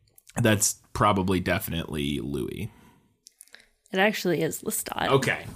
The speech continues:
Speaker 1: I, like I said, I could see that. I could see that.
Speaker 2: It's the blonde hair, that's the key
Speaker 1: Well,
Speaker 2: there.
Speaker 1: Brad Pitt has
Speaker 2: He has,
Speaker 1: well,
Speaker 2: like,
Speaker 1: it's not blonde.
Speaker 2: it's
Speaker 1: It's,
Speaker 2: not
Speaker 1: like,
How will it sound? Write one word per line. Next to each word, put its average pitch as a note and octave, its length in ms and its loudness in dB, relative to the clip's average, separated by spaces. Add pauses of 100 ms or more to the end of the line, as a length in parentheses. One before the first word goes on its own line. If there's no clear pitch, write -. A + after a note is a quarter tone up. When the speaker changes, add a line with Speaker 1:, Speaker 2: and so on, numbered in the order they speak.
Speaker 1:
I, A#2+ 120 0
like D3+ 260 2
I D#3+ 40 0
said, D3+ 200 4
I B2+ 80 4
could D#3 160 2
see D3+ 240 6
that. F#2+ 260 0 (320)
I B2+ 100 0
could B2 160 4
see G#2+ 180 2
that. E2+ 180 -6
Speaker 2:
It's - 80 -8
the G#3 160 0
blonde A3 400 4
hair, E3+ 340 4
that's F3 240 -2
the - 140 -8
key F#3+ 500 -4 (160)
Speaker 1:
Well, D#3+ 280 2
Speaker 2:
there. E3+ 160 -4
Speaker 1:
Brad E3+ 300 4
Pitt D3+ 260 2
has G2+ 360 -4 (380)
Speaker 2:
He D4+ 160 -2
has, E4+ 180 4
Speaker 1:
well, D#4+ 100 4
Speaker 2:
like, C#4 80 6
Speaker 1:
it's G#3 120 -2
not F#3 260 4
blonde. B2 600 6
Speaker 2:
it's - 120 6
Speaker 1:
It's, A#2 80 0
Speaker 2:
not B2 60 2
Speaker 1:
like, A2 340 0